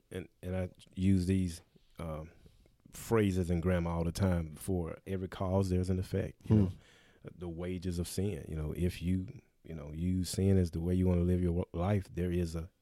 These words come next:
Speaker 1: effect that comes as a result. You have to pay for that
Speaker 2: Yep.
Speaker 1: in one shape, form, or fashion. And, uh, if that life is lived without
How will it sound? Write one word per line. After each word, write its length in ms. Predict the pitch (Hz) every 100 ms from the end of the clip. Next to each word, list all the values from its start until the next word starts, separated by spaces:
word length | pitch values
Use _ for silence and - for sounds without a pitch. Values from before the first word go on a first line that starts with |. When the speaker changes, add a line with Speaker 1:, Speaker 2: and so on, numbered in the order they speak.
| -
Speaker 1:
effect 560 | 82 - 107 101 _
that 140 | - 85
comes 360 | - 92 85
as 200 | - 90
a 40 | 82
result. 480 | 80 82 107 - - - - - _
You 120 | 120
have 120 | 123
to 60 | 95
pay 200 | 107 147
for 140 | 123
that 200 | 90 - _ -
Speaker 2:
Yep. 240 | 104 98
Speaker 1:
in 180 | 87 82
one 220 | 90 98
shape, 360 | - 104 101 -
form, 300 | - 98 98
or 80 | 90
fashion. 500 | 85 104 113 - -
And, 160 | 87 80 _ - - -
uh, 240 | 90 87 76 -
if 280 | 104 107 -
that 280 | 101 101
life 300 | 85 92 92
is 140 | 85 85
lived 400 | 95 95 90 85
without 520 | 90 - 92 107 113